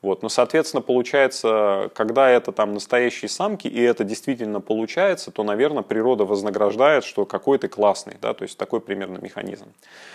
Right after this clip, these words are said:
Вот. А когда же это не самки, а, например, а, где-то там закладки в браузере, да, то, соответственно, происходит,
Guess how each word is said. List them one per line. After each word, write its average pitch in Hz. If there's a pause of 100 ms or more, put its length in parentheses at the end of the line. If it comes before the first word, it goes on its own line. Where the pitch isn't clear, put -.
(220)
Вот. 107
А 101
когда 127
же 143
это 131
не 127
самки, 147
а, 113
например, 117
а, 104
где-то 101
там 98
закладки 117
в 104
браузере, 196
да, 139
то, -
соответственно, -
происходит, 131